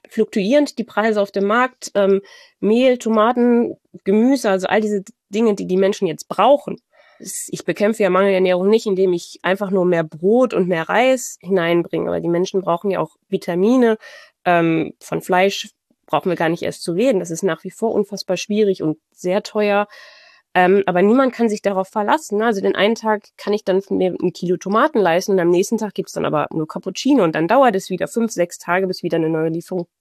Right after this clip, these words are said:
Tomaten hineinkommt oder Reis oder was auch immer. Und das macht es für die Menschen so unfassbar schwer, mit dem wenigen, was sie haben, dann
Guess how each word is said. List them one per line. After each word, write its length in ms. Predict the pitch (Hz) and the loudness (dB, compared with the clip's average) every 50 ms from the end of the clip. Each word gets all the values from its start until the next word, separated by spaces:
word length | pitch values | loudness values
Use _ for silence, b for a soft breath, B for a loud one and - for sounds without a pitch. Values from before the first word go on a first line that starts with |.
| _ | _
Tomaten 440 | - 254 247 302 - 302 311 190 170 | -2 0 2 4 2 2 2 0 0
hineinkommt 540 | 170 156 156 143 131 127 - - 151 - - - | 0 -2 -2 -4 -4 -6 -6 -8 -8 -8 -8 -8
oder 220 | - 156 147 165 185 | -6 -4 -4 -2 0
Reis 440 | - 254 262 240 202 185 - - - | 0 2 2 2 0 -2 -6 -6 -6
oder 320 | 165 151 156 156 160 160 B B B B B B B B B B B B _ _ | -4 -2 -2 -2 -2 -4 B B B B B B B B B B B B _ _
was 160 | 185 190 190 | 0 2 2
auch 160 | 202 190 - | 2 0 2
immer. 240 | - 240 247 208 175 | 0 2 2 2 2
Und 160 | 175 175 170 | 2 0 0
das 220 | 185 196 - - - | -2 -4 -6 -6 -4
macht 240 | 190 170 - - 214 | -4 -4 -4 -6 -10
es 80 | 185 | -10
für 100 | - 214 | -8 -4
die 80 | 175 175 | -2 0
Menschen 320 | 180 180 208 226 - 226 | 2 2 2 2 0 -2
so 100 | 185 175 | -2 -2
unfassbar 520 | - 196 226 226 - 226 220 - - 180 180 | 0 -2 -2 -2 -2 -6 -10 -4 -4 -4 -4
schwer, 480 | - - 170 160 170 196 226 226 - - _ _ _ _ _ _ _ _ _ _ _ | -4 -6 -4 -2 0 2 2 0 -2 -6 _ _ _ _ _ _ _ _ _ _ _
mit 200 | - 196 - - | -2 -2 -2 0
dem 200 | 170 180 190 190 | 2 2 2 4
wenigen, 360 | 175 196 214 214 208 190 170 160 | 4 4 4 4 4 4 2 0
was 100 | 175 - | -2 -6
sie 120 | - 175 | -8 -8
haben, 320 | - - 175 196 220 214 190 | -4 0 0 0 2 2 0
dann 180 | 170 170 175 | 0 -2 -4